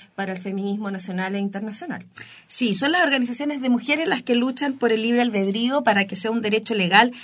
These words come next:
Speaker 2: que nos permita decidir sobre nuestros cuerpos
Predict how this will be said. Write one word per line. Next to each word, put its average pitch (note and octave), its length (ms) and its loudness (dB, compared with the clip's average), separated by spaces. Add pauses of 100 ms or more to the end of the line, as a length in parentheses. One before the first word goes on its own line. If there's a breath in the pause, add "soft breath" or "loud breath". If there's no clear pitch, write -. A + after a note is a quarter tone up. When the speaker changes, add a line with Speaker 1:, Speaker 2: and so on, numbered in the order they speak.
(180 loud breath)
Speaker 2:
que C4+ 120 2
nos C#4+ 120 0
permita A#3 380 2
decidir A3+ 420 0
sobre F#3+ 400 -4
nuestros B3 600 2
cuerpos C4+ 720 0